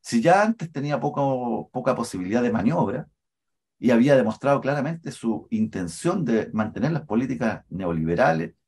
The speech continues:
en lo económico y represivas, eh, hoy día no le queda más que, eh, ser marioneta total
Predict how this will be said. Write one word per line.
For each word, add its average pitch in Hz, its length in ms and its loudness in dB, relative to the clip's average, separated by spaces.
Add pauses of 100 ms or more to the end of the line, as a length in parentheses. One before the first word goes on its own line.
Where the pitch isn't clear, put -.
(220)
en 87 140 -6
lo 95 80 -4
económico 120 560 0
y 117 80 2
represivas, 110 800 -2 (760)
eh, 101 380 -4
hoy 110 160 0
día 190 360 0 (220)
no 131 220 4
le 131 100 -4
queda 151 240 -2
más 156 220 0
que, 165 320 -4 (500)
eh, 101 380 -6 (500)
ser - 320 0
marioneta 147 600 0 (200)
total - 580 0